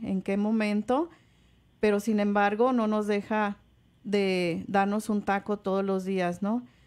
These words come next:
Entonces, pues, estoy muy contenta, muy agradecida de estar aquí y, pues, apoyando este programa, apoyando la radio. Ya tengo a un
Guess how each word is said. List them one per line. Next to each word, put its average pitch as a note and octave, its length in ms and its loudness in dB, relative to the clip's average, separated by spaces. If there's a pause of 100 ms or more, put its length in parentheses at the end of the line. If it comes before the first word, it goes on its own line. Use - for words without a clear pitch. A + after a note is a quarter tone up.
(200)
Entonces, G3+ 720 0
pues, G#3 260 0
estoy G#3+ 300 0
muy A#3 180 2
contenta, B3 640 0
muy G#3 220 0
agradecida A3 1080 -2 (340)
de G3 120 0
estar G#3 320 0
aquí C4+ 720 -2
y, A3 500 0
pues, G3+ 380 0
apoyando G#3 560 0
este C4 220 -2
programa, A#3+ 540 2
apoyando G3+ 520 0
la A#3+ 160 2
radio. A3+ 440 0
Ya G3+ 180 0
tengo G3+ 680 -2 (600)
a - 160 -4
un G3+ 420 0